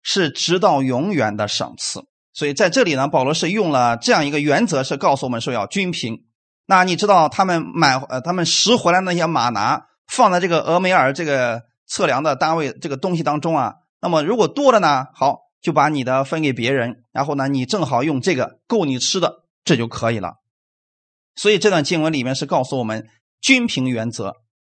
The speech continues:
那为什么神要让我们有均平原则呢？原因很简单，可以免去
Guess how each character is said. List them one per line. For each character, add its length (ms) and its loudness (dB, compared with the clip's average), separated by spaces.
那 120 0
为 140 4
什 160 0
么 100 2
神 200 0
要 100 2
让 140 4
我 60 0
们 100 -2
有 100 -2
均 240 -2
平 180 -6
原 200 -8
则 160 -14
呢？ 140 -14
原 140 -6
因 60 -4
很 200 -2
简 180 -4
单， 200 -8
可 120 0
以 140 4
免 480 2
去 480 -2